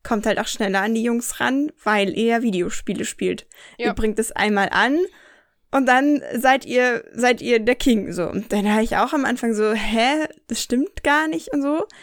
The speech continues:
Speaker 1: Und es klingt jetzt ganz blöd, aber sie hatten schon recht. Es war bei einigen sehr viel einfacher. Und ein,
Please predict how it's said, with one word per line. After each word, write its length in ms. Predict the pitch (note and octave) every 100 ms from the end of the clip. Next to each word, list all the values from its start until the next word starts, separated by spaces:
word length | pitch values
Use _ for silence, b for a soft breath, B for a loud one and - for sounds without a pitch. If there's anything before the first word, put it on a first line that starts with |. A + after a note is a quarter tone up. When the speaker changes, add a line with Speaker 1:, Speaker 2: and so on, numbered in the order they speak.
| B B B B
Speaker 1:
Und 80 | A#3+
es 140 | A3+ -
klingt 180 | C#4+
jetzt 180 | F#4+ -
ganz 280 | A3 C4+ -
blöd, 400 | - A3+ D4+ - _
aber 440 | - G#3 B3 E4 F4 _ _
sie 180 | - A#3+
hatten 220 | A3+ -
schon 200 | B3 C#4+
recht. 460 | C#4+ A3 F#3+ - - _ -
Es 300 | G#3+ G#3+ F3+
war 400 | F3+ D#3+ G3 F4+ - _ - - _ _ _ _ _ _
bei 140 | G#3+
einigen 480 | - G3 A#3+ E4 E4
sehr 260 | D4+ A#3+ D4+
viel 220 | - D4 -
einfacher. 640 | G3 F#3 - - - - A#3 _ B B B
Und 120 | A#3+
ein, 240 | A3+ A3